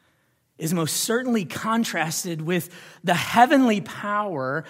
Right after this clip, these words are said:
of the divine Savior living in the womb of his mother, Mary.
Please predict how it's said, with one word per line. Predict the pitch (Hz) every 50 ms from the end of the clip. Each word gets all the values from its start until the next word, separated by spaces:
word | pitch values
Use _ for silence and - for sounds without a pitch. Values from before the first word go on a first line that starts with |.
| - - -
of | 196 190 165
the | 208 196
divine | 170 202 170 190 202 220 247 269 262 247
Savior | - - - - 233 226 247 247 202 214 185 185
living | 185 196 208 240 269 262 285 285 285 262
in | 240 214
the | 202 196
womb | 190 190 214 226 240 247 254 254 233
of | 202 180 170
his | 170 196 190 180 160
mother, | 185 185 185 196 226 233 226 214 180 180 180 180
Mary. | 180 185 190 190 196 196 185 175 151 120 113